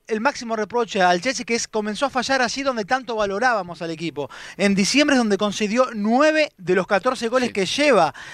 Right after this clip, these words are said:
Speaker 1: concedidos, eh, en esta temporada. Es decir, ese trabajo no de la defensa, sino defensivo, porque ya no podemos hablar solo de, cuando hablamos de goles concedidos, hablar solo de defensores. Es una cuestión grupal, está más que claro en este fútbol de hoy.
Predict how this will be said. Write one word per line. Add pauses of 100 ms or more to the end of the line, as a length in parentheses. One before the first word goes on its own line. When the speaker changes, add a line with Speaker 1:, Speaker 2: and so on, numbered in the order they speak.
(120)
Speaker 1:
concedidos,
eh,
en
esta
temporada.
Es
decir,
ese
trabajo (300)
no
de
la
defensa,
sino
defensivo,
porque
ya
no
podemos
hablar
solo
de, (220)
cuando
hablamos
de
goles
concedidos,
hablar
solo
de
defensores.
Es
una
cuestión
grupal,
está
más
que
claro
en
este
fútbol
de
hoy.